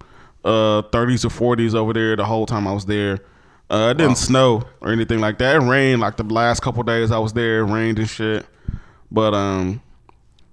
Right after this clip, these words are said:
Speaker 1: yeah, it was cool. You know, it was, it was cold, but, you know, it was manageable.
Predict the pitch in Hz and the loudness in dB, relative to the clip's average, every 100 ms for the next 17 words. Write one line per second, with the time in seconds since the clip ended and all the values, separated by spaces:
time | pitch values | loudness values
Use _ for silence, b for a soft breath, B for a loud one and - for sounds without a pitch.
0 | - 156 175 135 160 131 - 117 104 101 | -4 0 2 2 0 -2 -2 0 0 0
1 | 131 151 123 85 135 135 107 139 131 - | 0 0 0 0 0 0 -2 -4 -2 0
2 | 143 143 151 120 117 - 151 131 120 110 | 4 4 2 0 0 0 -2 0 -2 -2
3 | 143 151 120 117 147 160 160 151 156 | -2 0 0 2 2 0 0 -2 -2